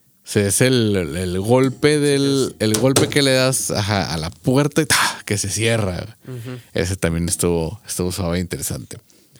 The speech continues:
Speaker 1: Que solamente se registró en audio porque, pues, lamentablemente las cámaras <laughs> estaban adentro de los cuartos, güey.
Speaker 2: Oh, shit.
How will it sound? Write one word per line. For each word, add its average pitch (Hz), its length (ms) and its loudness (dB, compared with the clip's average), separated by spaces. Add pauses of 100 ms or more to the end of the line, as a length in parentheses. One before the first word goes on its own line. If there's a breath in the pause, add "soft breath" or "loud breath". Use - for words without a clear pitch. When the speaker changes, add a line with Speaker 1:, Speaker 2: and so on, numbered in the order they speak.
(160 soft breath)
Speaker 1:
Que 139 120 2
solamente 123 520 2
se 110 140 2
registró 95 400 0
en 95 80 0
audio 104 260 0
porque, - 300 -10
pues, - 380 -12 (140)
lamentablemente 101 720 0
las 95 140 0
cámaras 101 340 0
<laughs> - 0 -
estaban 113 300 4
adentro 120 280 2
de 104 60 0
los 87 140 -4
cuartos, 87 420 -4
güey. - 120 -12 (180)
Speaker 2:
Oh, 107 260 -6
shit. 107 280 -8